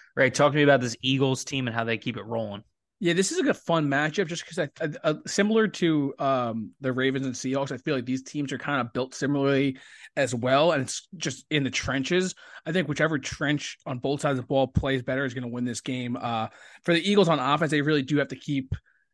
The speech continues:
Speaker 2: Hurts upright 'cause this Dallas defensive front, they rotate a lot of people. You got Micah Parsons, uh, S-, Sam Williams, DeMarcus Lawrence. They're just, they are dangerous. They, they are aggressive on their front. So keep Jalen Hurts upright. I think maybe even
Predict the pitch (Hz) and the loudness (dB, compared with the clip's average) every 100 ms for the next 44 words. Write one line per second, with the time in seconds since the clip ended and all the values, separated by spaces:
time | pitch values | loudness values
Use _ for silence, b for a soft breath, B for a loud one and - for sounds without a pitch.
0 | _ - - 156 135 - 143 - 147 135 | _ -10 0 0 0 0 -2 0 0 0
1 | 131 139 139 135 143 131 127 113 131 135 | 0 -4 -6 -4 -2 0 -2 -4 -4 -4
2 | 117 117 - 135 123 147 147 143 151 143 | -4 -8 -2 -2 0 0 2 2 0 0
3 | 139 127 127 143 131 143 135 143 139 139 | -2 -2 -2 -2 -2 -4 -2 -2 -2 -2
4 | 135 139 147 - 147 143 131 139 135 139 | -2 -4 -6 -4 0 0 -2 -4 -4 -6
5 | B B B B - 131 127 - - 151 | B B B B -8 -4 -4 -4 -8 -6
6 | - 151 151 139 139 143 131 143 139 135 | 0 2 2 2 0 0 -2 0 0 -2
7 | 147 139 135 131 131 B B - 151 165 | -2 0 0 0 -4 B B -4 -2 -2
8 | 131 - 147 160 151 - _ _ - 127 | -6 -4 2 2 2 -6 _ _ -6 -6
9 | 123 143 147 147 151 143 139 135 143 127 | -2 2 4 6 4 4 2 4 4 2
10 | 113 110 143 131 151 135 127 131 123 - | 0 -2 0 2 0 -2 -2 -2 -4 -4
11 | 135 131 - 131 131 B B B B 196 | -4 -4 -4 -4 -4 B B B B -4
12 | 196 196 196 175 175 - 160 156 156 147 | 4 6 6 4 2 2 -2 0 2 2
13 | 139 B B B 143 147 214 202 214 233 | 0 B B B -8 -2 -2 0 0 0
14 | 220 208 165 123 | -2 0 0 -2